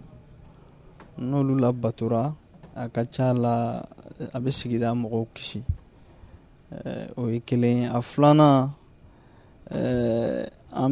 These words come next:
be société minière, an b'a fo u ye k'a fɔ ni Ala sɔnna, plan de développement communautaire, communautaire nataw la, an b'an sinsin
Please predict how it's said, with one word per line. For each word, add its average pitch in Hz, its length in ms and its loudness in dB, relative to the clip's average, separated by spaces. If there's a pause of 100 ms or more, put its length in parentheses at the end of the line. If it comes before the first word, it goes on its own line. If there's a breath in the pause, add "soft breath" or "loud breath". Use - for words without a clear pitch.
be 139 580 6
société 139 540 2
minière, 139 420 8 (460)
an 127 260 -2
b'a 131 200 6
fo - 420 -2
u - 120 -2
ye 120 180 2
k'a 107 180 -4
fɔ 120 380 0
ni 123 180 -2
Ala 131 200 2
sɔnna, 113 500 -4 (680 soft breath)
plan 131 200 4
de 131 100 4
développement 131 580 2
communautaire, 135 520 0
communautaire 135 540 4
nataw 117 460 2
la, 110 260 -2 (720 soft breath)
an 127 160 -2
b'an 127 300 4
sinsin 131 840 2